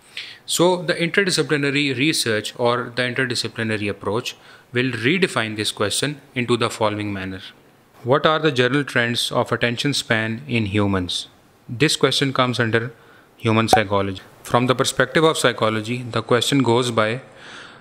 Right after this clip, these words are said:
why do people tend to use social media more than social interaction? How the use of internet and social media has enabled connections and interactions. This falls under digital technologies.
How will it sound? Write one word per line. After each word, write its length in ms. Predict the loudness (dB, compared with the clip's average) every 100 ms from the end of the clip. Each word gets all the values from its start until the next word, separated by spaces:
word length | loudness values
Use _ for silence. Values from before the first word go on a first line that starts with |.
| -8
why 220 | 2 4 4
do 160 | 2
people 320 | 2 2 2
tend 220 | 2 0 0
to 80 |
use 280 | 0 2 2
social 360 | 4 4 4 2
media 280 | 4 2 2
more 320 | 2 2 0 -4
than 240 | -4 -2 0
social 360 | 0 0 2
interaction? 580 | 2 2 0 0 -6 -8 -14 0
How 200 | 2 4
the 140 | 4
use 240 | 4 4
of 160 | 4 2
internet 500 | 0 2 2 2 0
and 240 | 0 2 2
social 320 | 0 0 0
media 340 | 2 2 2
has 240 | 2 0 0
enabled 520 | 0 2 2 0 0
connections 680 | -2 -4 -2 -2 -2 -2 -4
and 180 | 0 2
interactions. 720 | 2 0 -2 0 -2 -4 -8 -10 -18 -10 2
This 220 | 2 4
falls 400 | 2 2 2 -2
under 320 | -2 0 2 2 0
digital 400 | -2 0 0 0
technologies. 840 | -2 -2 -2 -2 -4 -4 -6